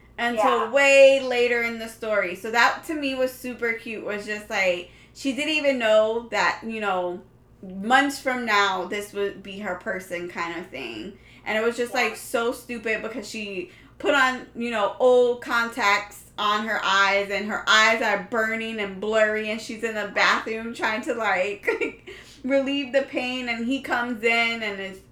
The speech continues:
Speaker 1: 'cause she winds up in the men's bathroom. So I thought that was super cute. So me, it's like the meet, meet cues is, like, when they first are introduced to each other or they first meet each other.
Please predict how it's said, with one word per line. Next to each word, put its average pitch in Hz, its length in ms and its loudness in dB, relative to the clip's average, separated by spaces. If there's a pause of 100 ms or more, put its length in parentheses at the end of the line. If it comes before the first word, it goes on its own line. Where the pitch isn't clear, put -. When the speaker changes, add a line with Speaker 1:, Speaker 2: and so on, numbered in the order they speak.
(160)
Speaker 1:
'cause 226 200 -4
she 233 320 -8
winds 226 340 -2
up 240 200 -4
in 226 100 -4
the 208 140 -2
men's 208 360 0
bathroom. 214 840 -2
So 190 560 0
I 226 120 2
thought 226 180 -4
that 202 140 2
was 208 140 -6
super 196 220 -10
cute. 175 340 -12
So 226 100 -8
me, 294 300 -4
it's 320 160 -4
like 262 160 -2
the 220 100 -8
meet, 226 320 -10 (120)
meet 226 300 -8
cues 185 360 -10
is, 185 160 -12
like, 175 220 -6 (220)
when 214 140 -6
they 214 240 -6
first 240 420 2
are 240 140 0
introduced 214 540 -8
to 220 80 -10
each 196 220 -12
other 190 440 -2
or 175 60 2
they 170 160 -4
first 220 380 -4
meet 202 200 -8 (120)
each 180 100 -14
other. 185 480 -2